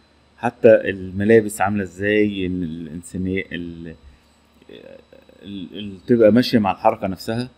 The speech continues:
بحيث يبقى في واقعية في الصورة. تمام، فإن شاء الله يعني موقع لما ينطلق نجربه ونشوف إن شاء الله.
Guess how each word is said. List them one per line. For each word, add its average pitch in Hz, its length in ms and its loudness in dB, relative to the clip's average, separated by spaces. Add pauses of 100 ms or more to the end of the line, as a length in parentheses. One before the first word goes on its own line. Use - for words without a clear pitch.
(1700)
بحيث - 200 -16
يبقى 107 120 0
في 120 120 0
واقعية 110 380 0
في 107 360 -8
الصورة. 76 460 -12 (3500)
تمام، 104 260 -12 (100)
فإن 104 520 -2
شاء 120 160 0
الله 117 160 0
يعني 107 180 -2
موقع 107 460 -10 (500)
لما 98 300 -6
ينطلق 110 420 -2
نجربه 101 460 -4
ونشوف 104 640 -8
إن 85 80 -14
شاء 78 160 -16
الله. 76 160 -18